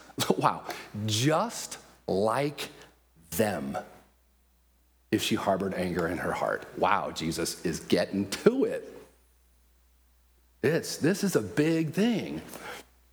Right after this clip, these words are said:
Okay, according to what Jesus is telling us, is anger in our hearts towards someone is reprehensible in the sight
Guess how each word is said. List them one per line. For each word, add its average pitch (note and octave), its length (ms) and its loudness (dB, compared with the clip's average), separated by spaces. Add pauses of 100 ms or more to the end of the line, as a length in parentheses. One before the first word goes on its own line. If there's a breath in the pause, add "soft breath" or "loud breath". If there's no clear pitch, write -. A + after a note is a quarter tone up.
(400)
Okay, A2+ 320 4
according G3+ 360 6
to F3+ 40 4
what E3 140 0
Jesus D#3+ 360 -2
is D3 120 -2
telling D#3+ 300 2
us, B2+ 140 2
is B2 220 -6
anger G#3 540 2 (340 loud breath)
in C#3 100 6
our B2 180 2
hearts D#3 380 2
towards A2+ 360 2
someone A2+ 500 2 (260 loud breath)
is G#2+ 180 4
reprehensible A#2 1120 0 (840)
in A2 100 4
the G#2+ 80 2
sight G#2 400 0